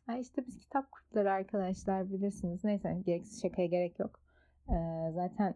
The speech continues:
bölüm yapmadığım için yeterince mutsuzum. Bir de böyle tat kaçırmayayım saçma sapan şakalarla. Uyumadan önce tweet okuyorum.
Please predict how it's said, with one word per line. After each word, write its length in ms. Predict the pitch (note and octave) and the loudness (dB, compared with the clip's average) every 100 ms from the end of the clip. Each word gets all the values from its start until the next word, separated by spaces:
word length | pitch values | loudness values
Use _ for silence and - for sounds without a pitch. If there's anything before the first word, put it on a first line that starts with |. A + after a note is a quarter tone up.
| - _ _ - | -6 _ _ 0
bölüm 260 | F3 F3 F3 | 4 6 6
yapmadığım 360 | F3 E3+ D#3+ | 2 2 0
için 180 | E3+ F#3+ | 0 2
yeterince 360 | F3 F3+ F3 F3 | 4 4 4 6
mutsuzum. 560 | F3 F3 F3 E3+ F#3+ | 4 0 -2 0 0
Bir 80 | E3+ | 0
de 160 | F3+ - _ _ _ _ _ _ _ _ _ - G3+ F#3+ | 0 -2 _ _ _ _ _ _ _ _ _ -18 -2 4
böyle 360 | E3 E3+ - - - - - | 4 4 0 -4 -12 -12 0
tat 220 | F3+ - | 0 2
kaçırmayayım 560 | F3+ - E3+ D#3+ F3+ - | -2 0 -2 0 -4 -6
saçma 320 | - E3+ - | -4 -4 -2
sapan 340 | E3 - E3 E3 - | -6 -4 -2 -2 -2
şakalarla. 560 | F3 E3+ E3+ F3 B3 - _ | -2 -2 -4 -4 -6 -8 _
Uyumadan 380 | G3 G3 G3+ G#3 | -2 0 0 0
önce 280 | G3+ A#3+ B3 - - | 0 0 -2 -6 -4
tweet 280 | G3+ F#3+ | -2 2
okuyorum. 480 | F#3 F3 F3 E3 A#3+ | 2 4 4 4 2